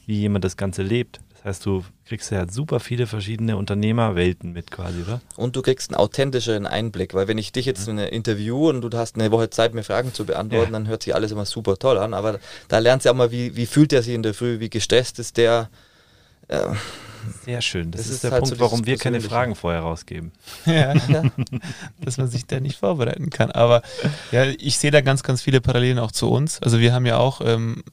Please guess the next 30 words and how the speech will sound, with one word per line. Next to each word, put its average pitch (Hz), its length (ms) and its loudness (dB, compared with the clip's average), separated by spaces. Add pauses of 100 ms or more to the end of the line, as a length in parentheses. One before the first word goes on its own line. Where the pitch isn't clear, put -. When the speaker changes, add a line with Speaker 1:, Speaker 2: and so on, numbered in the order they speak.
(120)
Speaker 3:
sechzig 120 380 -2
Unternehmen 127 480 -2
aus 117 160 -6
ganz 120 180 0
verschiedenen - 300 -4
Bereichen 127 480 -4 (400)
und 117 180 0
es 113 80 -4
ist 117 140 -4
immer 139 340 2
wieder 131 240 0
ein, 120 140 -2
eins - 280 -6
unserer 120 220 -2
Argumente 120 640 0
und 117 160 0
auch 117 140 2
Sportler, 139 400 4
also 120 180 -2
wie 117 60 -4
du, 120 160 -2
da 123 80 -2
komme 113 240 0
ich 113 60 4
auch 131 100 0
gleich 127 160 2
darauf, 131 260 2 (540)
ähm, 117 380 4 (200)
dass - 280 -2
wir 117 320 2